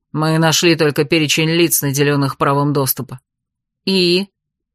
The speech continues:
"Из магов огня Фиртон и Глун. Но Фиртон мёртв". И тут меня осенило. А что если... "Каст, а ты можешь послать Фиртону вызов?" Рыжий заломил бровь, глянул недоумённо.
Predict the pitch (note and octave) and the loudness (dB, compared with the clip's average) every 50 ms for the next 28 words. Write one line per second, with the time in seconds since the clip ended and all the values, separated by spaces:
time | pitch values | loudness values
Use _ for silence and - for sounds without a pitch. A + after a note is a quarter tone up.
0 | _ _ _ _ _ _ _ _ _ _ - D#3 D3+ C#3+ C#3 D3+ D#3+ D#3+ D3+ C#3+ | _ _ _ _ _ _ _ _ _ _ -2 -2 0 0 0 0 0 0 0 -2
1 | C#3+ C#3+ - D3+ D3 C#3+ D3+ D#3 D#3+ E3 D#3+ D3 - - D3+ D#3 C#3+ C#3 - D#3+ | -2 -2 -2 -2 -2 -2 0 0 0 0 0 -2 -4 -4 -2 -2 -2 -2 -2 -2
2 | D#3 E3 D#3+ D#3 D3 C#3+ C#3 C3+ C3+ C3+ - _ _ _ _ _ _ _ _ _ | 0 0 -2 -2 -2 -2 -2 -2 -2 -4 -6 _ _ _ _ _ _ _ _ _
3 | _ _ _ _ D3+ D3+ D3+ D3 D3 C#3+ C3+ - E3+ D3+ D3 - E3 D#3 D#3 D#3+ | _ _ _ _ 0 2 2 2 2 0 0 0 0 0 0 0 0 0 0 0
4 | D#3+ D#3 C#3+ B2+ - - - - _ _ _ _ _ _ _ _ _ _ _ _ | 0 0 0 -2 -6 -10 -16 -18 _ _ _ _ _ _ _ _ _ _ _ _
5 | _ - F#3+ G3+ G3 - _ - C4 C4+ B3 - A#3+ A#3+ A#3+ A3+ G#3+ A3 A3+ A#3 | _ -2 -2 -2 -2 -2 _ -2 -2 -2 2 2 4 4 4 4 4 4 4 2
6 | A3+ - - B3 A#3 A3+ G#3+ F3 C#3+ C3 C#3 C#3 D3 D3+ - - - C#4 C4+ B3+ | 2 2 2 2 2 2 2 0 0 -2 -2 -2 -2 -2 -2 -2 0 0 2 4
7 | B3 B3+ A#3+ - - A#3+ B3 B3 A#3 - _ _ _ _ _ _ _ _ _ _ | 4 2 2 0 0 0 0 0 0 -4 _ _ _ _ _ _ _ _ _ _
8 | _ _ _ _ _ _ _ - - A#3+ A3+ G#3 F3 E3 F3 F#3+ - - - - | _ _ _ _ _ _ _ -4 0 0 2 2 2 2 0 0 -2 -4 -6 -10
9 | _ _ _ _ _ _ _ _ _ _ _ _ _ - F3+ F3+ F#3 - - A#3+ | _ _ _ _ _ _ _ _ _ _ _ _ _ -6 -6 -6 -2 0 2 4
10 | B3 C4 D4 D#4 C#4 C#4 C4 - - - - G3+ G3+ - - - B3+ C4 C4 B3 | 4 4 4 4 2 2 0 -2 -2 -4 -4 -4 -2 -2 0 0 2 2 0 0
11 | - - - A#3+ B3 G#3+ - - A#3 A3+ A#3 A#3 A3+ G#3+ G#3 E3 - C#3+ C#3 - | -2 -2 0 0 0 0 -2 0 0 2 2 2 2 2 0 0 0 -2 -6 -8
12 | - - _ _ _ _ _ _ _ _ _ _ _ _ _ _ _ _ _ _ | -12 -18 _ _ _ _ _ _ _ _ _ _ _ _ _ _ _ _ _ _
13 | _ _ _ _ _ E3 F3 G3 A#3 B3+ A3 G#3 A3+ A#3 A3 F#3+ G3 G3+ G#3+ G#3+ | _ _ _ _ _ 0 2 4 4 4 4 4 2 2 2 2 2 0 2 2
14 | G#3+ G#3+ A3 G#3 G3+ F#3+ F#3 G#3+ B3+ C#4 B3+ G#3+ - - - D3+ D#3+ F#3 G3+ A3+ | 2 2 2 2 0 0 0 0 0 0 0 -2 -6 -8 -8 -4 -2 0 2 2
15 | A#3 A3 E3+ D#3+ D3+ D3+ D#3 E3 E3+ E3 F#3 F#3 G3+ G3+ G#3 G3+ E3 C3+ B2+ B2 | 2 2 0 0 0 0 0 0 0 0 2 2 2 2 2 2 0 -2 -2 -4
16 | C3 | -6